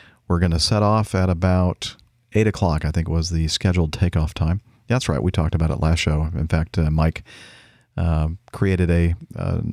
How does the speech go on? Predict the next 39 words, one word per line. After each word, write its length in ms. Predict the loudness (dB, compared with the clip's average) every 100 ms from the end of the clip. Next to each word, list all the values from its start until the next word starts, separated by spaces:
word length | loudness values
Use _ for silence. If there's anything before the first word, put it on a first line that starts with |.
| -4
a, 140 | -4 -2
a 100 | -4
trip 320 | -2 -4 -2
rotation 640 | -2 -2 -2 -2 -4 -6 _ _ _ -6
for 260 | -2 0
our 140 | 0 -2
trip, 320 | -2 -2 -2 _ _
and 520 | 0 2 2 2 0 -2 -8 -20 -20 -20 _
so 200 | -4 0
we're 120 | 2
driving 380 | 2 2 2 2
down, 420 | 2 2 4 2
and 500 | 2 2 2 2 2
Mike 340 | 2 2 0 0
tells 300 | 0 0 0
me 220 | 2 2
now, 320 | 2 0 -2
after 360 | -2 -4 0 0
I've 200 | 0 2
left 240 | 0 2
the 80 | 2
house 360 | 2 2 0 0
and 140 | 0
I've 220 | -2 -4 -4
already 220 | 0 0
gotten 240 | 2 0 2
my 100 | 0
coffee 420 | 0 0 0 0
and 100 | 2
I'm 180 | 0 -2
probably 280 | 0 2 2
a, 140 | 2 -2
a 100 | -2
half 220 | 0 2 2
an 80 |
hour 200 | 2 2
into 160 | 0 0
the 80 | -4
trip, 300 | -2 -4